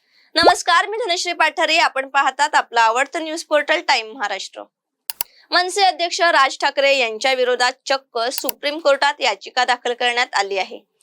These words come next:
राज ठाकरे यांनी गुढीपाडवा मेळाव्याला आपल्या कार्यकर्त्यांना आदेश दिले होते, बँक,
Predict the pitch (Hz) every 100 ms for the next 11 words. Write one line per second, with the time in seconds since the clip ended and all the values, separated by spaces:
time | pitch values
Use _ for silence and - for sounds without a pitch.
0 | _ - _ 247 262 330 311 262 262 262
1 | 254 240 247 214 220 247 262 247 240 240
2 | 208 220 277 294 202 208 - 262 262 277
3 | - 226 247 311 294 311 302 311 240 233
4 | 285 - 311 269 294 - 185 - _ _
5 | _ 254 294 269